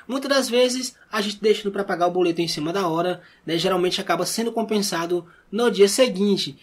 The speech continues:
e na hora da atualização no Serasa isso pode dar assim uma certa divergência, né? Por conta é de não bater no prazo exato da atualização lá do Serasa, tá? Então, pague sempre antes do vencimento, pelo menos três dias antes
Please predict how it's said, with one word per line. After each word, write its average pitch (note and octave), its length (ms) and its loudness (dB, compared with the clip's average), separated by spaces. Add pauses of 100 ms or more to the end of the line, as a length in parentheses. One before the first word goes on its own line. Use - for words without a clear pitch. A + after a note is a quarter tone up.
(200)
e C4+ 80 -4
na C#4 140 2
hora C4 120 2
da B3+ 60 4
atualização A#3+ 540 -2
no G3 80 0
Serasa F3+ 560 -6 (200)
isso G#3 260 -2
pode G3 260 2
dar F3+ 100 0
assim F3+ 180 -4
uma F#3 120 0
certa E3+ 280 -6
divergência, D#3+ 680 -4
né? D#3 160 -10 (260)
Por F#3 220 2
conta E3+ 520 -2 (160)
é D#3+ 120 -2
de E3 160 -2
não F#3 120 2
bater G3 240 -2
no F#3+ 120 0
prazo E3 240 -4
exato D#3+ 360 -4
da D#3+ 100 -6
atualização E3+ 720 -4 (280)
lá F#3+ 180 -2
do A#3+ 100 2
Serasa, G3 460 2
tá? G#3+ 300 -2 (200)
Então, C4 400 -2 (240)
pague A#3 220 0
sempre B3+ 500 -4
antes G#3 240 -4
do G3 80 -2
vencimento, G3 580 0
pelo A#3 220 0
menos F3+ 420 -2 (320)
três A3+ 320 2
dias A3+ 320 -2
antes G3 400 -2